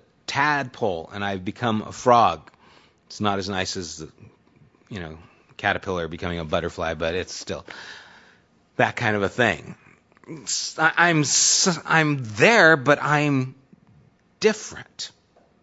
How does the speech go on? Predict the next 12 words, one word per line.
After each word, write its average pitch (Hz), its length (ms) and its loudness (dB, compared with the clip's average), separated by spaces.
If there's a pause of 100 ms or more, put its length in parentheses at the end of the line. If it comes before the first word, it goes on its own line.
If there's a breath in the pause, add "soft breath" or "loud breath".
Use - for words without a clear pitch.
(880 loud breath)
And 127 120 0
the 127 80 2
reason 233 440 4
I'm 143 220 2
different 151 360 2
is 143 120 -2
because 165 600 0 (500 loud breath)
God 196 400 -2 (360)
did 165 320 -2
something 110 840 -6 (1120 soft breath)
in 101 320 -4
me. 67 300 -18